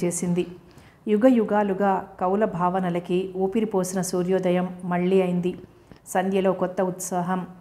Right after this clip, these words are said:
ఉరకలు వేసింది. లావణ్య, సంధ్య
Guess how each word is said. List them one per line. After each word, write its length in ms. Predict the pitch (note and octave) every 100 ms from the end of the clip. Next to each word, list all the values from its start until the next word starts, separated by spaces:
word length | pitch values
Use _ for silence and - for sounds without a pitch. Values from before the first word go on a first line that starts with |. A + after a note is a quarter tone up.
| - _
ఉరకలు 320 | F#3 F#3 F#3+ F#3+
వేసింది. 520 | F3+ F3 F3+ F3+ F3+ - - - -
లావణ్య, 500 | F#3 G#3 A3 G3+ F#3+
సంధ్య 480 | F#3+ F3 F3+ F#3